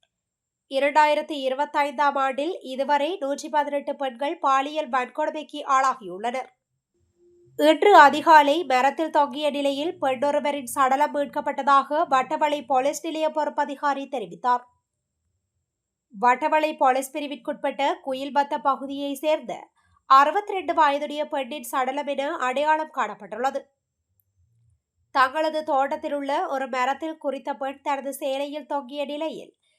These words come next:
இறந்துவிட்டதாக தோட்ட தொழிலாளர்கள் வட்டவளை போலீசாருக்கு வழங்கிய தகவலின் அடிப்படையில் வட்டவளை போலீசார் இந்த சடலத்தை மீட்டனர்.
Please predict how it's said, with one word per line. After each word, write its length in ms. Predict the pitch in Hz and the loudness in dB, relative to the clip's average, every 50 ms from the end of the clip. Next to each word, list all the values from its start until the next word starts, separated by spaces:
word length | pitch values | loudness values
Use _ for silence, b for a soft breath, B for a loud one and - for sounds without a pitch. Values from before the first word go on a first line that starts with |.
| _ _ - | _ _ -6
இறந்துவிட்டதாக 1000 | - 285 285 302 330 440 403 339 359 359 330 339 302 294 285 285 294 285 311 311 | -2 0 2 2 0 0 -2 -4 -4 -2 0 2 4 4 2 2 -2 -4 -4 -2
தோட்ட 320 | 311 320 277 285 285 311 311 | -2 0 0 0 -2 -4 -4
தொழிலாளர்கள் 760 | 311 294 277 277 277 285 277 277 277 269 - - 294 320 285 | -4 -2 -2 -2 0 0 2 2 0 -2 -4 -8 -10 -8 -2
வட்டவளை 560 | 240 240 240 240 294 302 302 302 302 302 294 | 0 0 0 0 -2 -4 -4 -4 -4 -4 -4
போலீசாருக்கு 680 | - 277 254 262 277 262 330 302 294 294 285 285 302 247 | -2 -2 -2 -2 -2 -4 -2 -2 -2 -2 -4 -8 -6 -2
வழங்கிய 480 | 247 262 247 254 262 233 262 277 269 | -2 0 0 0 -2 -4 -6 -8 -6
தகவலின் 500 | - 269 254 - 285 277 - - 302 - | -4 -4 -4 -4 -4 -6 -6 -8 -8 -8
அடிப்படையில் 680 | - 226 233 233 240 277 - 330 302 240 - - - - _ _ _ _ _ _ _ _ _ | -8 -6 -6 -6 -6 -6 -8 -8 -8 -8 -10 -14 -18 -20 _ _ _ _ _ _ _ _ _
வட்டவளை 520 | 240 269 269 277 277 349 349 403 415 381 392 381 | 2 4 4 4 4 2 0 0 0 -2 -2 -2
போலீசார் 500 | - 320 294 294 285 - 320 302 294 294 | 0 0 0 -2 -2 -2 0 0 0 0
இந்த 140 | 254 285 294 | -2 -6 -6
சடலத்தை 520 | 285 320 294 269 285 285 294 285 302 285 247 | -4 -2 -2 -2 -2 -4 -6 -6 -8 -10 -12
மீட்டனர். 440 | 190 175 170 170 226 233 254 262 262 | -12 -12 -10 -8 -8 -8 -8 -10 -12